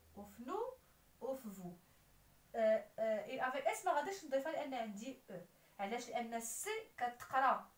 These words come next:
ك قدام ا، كتقرا كيو قدام يو، وكت-، وكتقرا كو قدام او. باش ما نقراهاش بهاد الطريقه هادي، كنضيف ليها سي سي دي من التحت، وكتقرا سا، سو، سو. هنايا بما انه ما كايناش، ما كاينش هذا،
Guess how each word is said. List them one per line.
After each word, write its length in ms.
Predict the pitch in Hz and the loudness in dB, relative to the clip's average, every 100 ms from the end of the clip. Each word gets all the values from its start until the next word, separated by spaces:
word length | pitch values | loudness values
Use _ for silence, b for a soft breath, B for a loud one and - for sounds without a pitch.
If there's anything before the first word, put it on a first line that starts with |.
| _ _ | _ _
ك 60 | - 285 - - _ - 190 | 4 6 6 -2 _ -14 -12
قدام 380 | 180 - 226 226 | -4 4 4 4
ا، 180 | 262 349 - b b b b | 4 4 0 b b b b
كتقرا 460 | 247 240 - 262 247 | -6 -4 0 4 4
كيو 260 | - 302 - - | 4 -4 -4 -12
قدام 380 | 180 - 226 226 269 | -12 2 4 4 0
يو، 140 | 339 - - - - | -6 -6 -12 -20 -16
وكت-، 460 | - 247 247 - | -4 -4 -4 -16
وكتقرا 540 | 233 - 277 - 254 262 | -14 -12 -10 0 4 4
كو 260 | - 415 | 4 0
قدام 540 | 523 208 185 - 269 - | 2 -4 -6 2 2 0
او. 180 | 196 - - b b b | -6 -8 -12 b b b
باش 200 | 226 233 | -6 -4
ما 60 | 262 | -4
نقراهاش 400 | 269 285 285 247 | 0 4 4 4
بهاد 140 | 254 | 0
الطريقه 500 | 254 240 233 240 233 | 2 2 2 2 0
هادي، 160 | 220 220 - | 0 -4 -6
كنضيف 360 | 466 311 330 285 | -6 -4 -6 -4
ليها 280 | 226 208 | -4 -4
سي 180 | 202 - | -6 -10
سي 140 | 226 220 | -10 -8
دي 140 | 190 | -8
من 100 | 208 | -8
التحت، 360 | 220 466 494 277 | -8 -8 -10 -8
وكتقرا 540 | 302 294 - 262 220 | -6 -6 -4 2 2
سا، 280 | - - 330 508 508 - | 0 2 4 4 0 -10
سو، 240 | - - 381 523 B B B | -14 -6 -4 -4 B B B
سو. 280 | - - 185 - - _ - | -12 -4 -4 -6 -20 _ -8
هنايا 360 | 220 285 349 339 | -2 2 4 4
بما 280 | 330 - | 6 4
انه 200 | 320 311 | 4 2
ما 100 | 320 | 0
كايناش، 400 | 320 330 330 349 262 - B B | 0 0 2 2 2 -4 B B
ما 80 | 254 | -2
كاينش 260 | 269 359 - | -2 -2 -2
هذا، 340 | 277 294 277 | 2 6 4